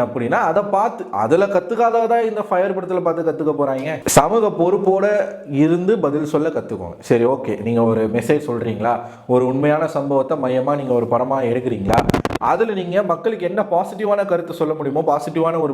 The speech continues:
மெசேஜை சொல்ல முடியுமோ, அதை சொல்லிட்டு போறதை விட்டுட்டு திமிரு,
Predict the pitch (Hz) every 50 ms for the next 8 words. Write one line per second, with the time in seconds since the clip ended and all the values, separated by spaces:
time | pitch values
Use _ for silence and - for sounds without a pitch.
0 | 127 127 120 - 160 147 143 131 - 123 120 123 117 107 107 104 107 127 143 143
1 | - - - - - - - - 135 151 190 - - 190 190 202 202 190 - -
2 | - 135 135 139 - 123 113 107 104 98 - 127 - 104 92 90 98 117 - -
3 | - - - - - - - - - _ _ _ _ - _ _ - - - -
4 | - - - - - - 196 202 214 202 -